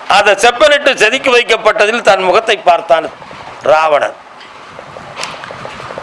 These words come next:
அப்படி அந்த கொண்டை முடியிலிருந்து கீழே வர பார்த்த உடனே இந்த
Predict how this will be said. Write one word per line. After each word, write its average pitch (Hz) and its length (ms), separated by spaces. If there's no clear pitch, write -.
அப்படி 180 260
அந்த 170 200
கொண்டை 208 300
முடியிலிருந்து 208 380
கீழே 208 260
வர 185 120
பார்த்த 160 300
உடனே 151 280
இந்த 247 200